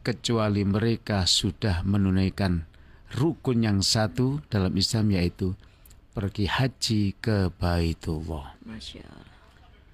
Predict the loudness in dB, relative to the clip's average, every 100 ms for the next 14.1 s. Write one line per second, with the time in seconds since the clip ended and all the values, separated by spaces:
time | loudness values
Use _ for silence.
0 | -20 -12 -6 -2 -2 0 2 2 2 2
1 | 0 -6 -18 -20 -20 0 4 6 6 4
2 | 0 -4 -20 -20 -20 -20 -6 -2 0 0
3 | 0 0 -4 -2 -2 -2 -6 -8 -20 -20
4 | -20 -20 -20 -10 -4 -2 0 -2 -2 -4
5 | -4 -4 -4 -4 -10 _ _ -20 -20 _
6 | -20 -20 -20 -8 -2 0 0 0 0 2
7 | 2 2 2 0 -2 -2 0 2 2 2
8 | 2 2 2 2 -2 -10 -20 -16 -6 -6
9 | -6 -10 -20 -20 -20 -20 -20 -20 -20 -20
10 | -20 -20 -20 _ -2 2 2 0 -4 -4
11 | -8 -4 -4 -2 -4 -4 -2 0 0 0
12 | 0 -2 -2 -2 -2 0 0 0 0 0
13 | 0 0 0 0 -2 0 0 2 2 2